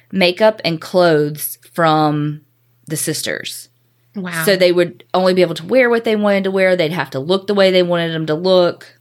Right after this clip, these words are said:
Speaker 2: Yeah. They had nothing that was theirs.
Speaker 1: No.
Speaker 2: Not even their body.
Speaker 1: No.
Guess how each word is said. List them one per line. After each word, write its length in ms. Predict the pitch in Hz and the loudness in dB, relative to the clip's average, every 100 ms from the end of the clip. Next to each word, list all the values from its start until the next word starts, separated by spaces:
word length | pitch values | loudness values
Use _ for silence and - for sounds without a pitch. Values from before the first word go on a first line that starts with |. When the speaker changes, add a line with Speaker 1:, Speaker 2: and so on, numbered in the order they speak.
| - | -8
Speaker 2:
Yeah. 560 | 208 208 165 139 160 165 _ _ _ - | -4 -2 -4 -6 -12 -16 _ _ _ -8
They 140 | 196 | -6
had 260 | 196 185 170 | -4 -4 -6
nothing 640 | 180 202 202 180 170 165 | -4 -2 -2 -4 -8 -6
that 180 | 170 - | -6 -8
was 180 | 160 160 | -10 -10
theirs. 400 | 151 143 160 170 | -12 -12 -10 -4
Speaker 1:
No. 260 | 156 131 151 139 | -4 -4 -10 -6
Speaker 2:
Not 220 | 185 175 | -4 -2
even 180 | 170 156 | -2 -4
their 100 | 147 | -6
body. 440 | 143 107 143 165 _ _ - | -6 -10 -14 -16 _ _ -4
Speaker 1:
No. 320 | 202 175 101 | -2 0 -4